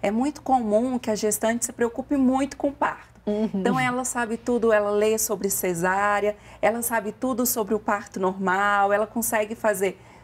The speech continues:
Speaker 1: dentro de várias limitações, ela consegue fazer lá a escolha dela, ela consegue se preparar pra, pro nascimento do filho dela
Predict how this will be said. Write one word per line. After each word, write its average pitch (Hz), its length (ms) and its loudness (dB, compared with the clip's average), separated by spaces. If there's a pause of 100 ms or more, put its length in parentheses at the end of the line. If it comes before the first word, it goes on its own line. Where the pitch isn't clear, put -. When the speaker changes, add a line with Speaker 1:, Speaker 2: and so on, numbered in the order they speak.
Speaker 1:
dentro 214 340 0
de 185 360 0 (480)
várias 196 760 0
limitações, 190 800 -2 (300)
ela 202 200 0
consegue 208 480 -2
fazer 202 340 0
lá 190 300 0
a 208 40 0
escolha 208 540 2
dela, 190 520 2
ela 196 120 0
consegue 208 340 -4
se - 120 -6
preparar 214 640 0
pra, 190 240 0
pro 208 200 0
nascimento 208 640 0
do 254 140 -2
filho 226 240 -2
dela 208 420 2